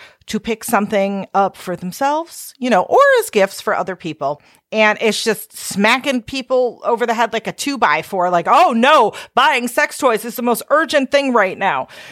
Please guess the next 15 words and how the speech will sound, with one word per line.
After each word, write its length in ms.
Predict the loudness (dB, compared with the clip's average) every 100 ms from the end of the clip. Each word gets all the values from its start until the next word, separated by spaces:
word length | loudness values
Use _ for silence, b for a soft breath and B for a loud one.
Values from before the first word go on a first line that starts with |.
| B B _ _
And 140 | 2 4
I 60 |
was 160 | 2 2
like, 160 | -2 -2
"Well, 240 | -2 -2
it's 160 | -6 -8
been 300 | -4 -2 -2
a 40 |
while 420 | -4 -2 0 0
since 220 | -2 -8 -8
I've 220 | -8 -2
done 320 | 2 2 0 -8
a 60 |
sex 300 | -8 -8 -8
toy 220 | -10 -10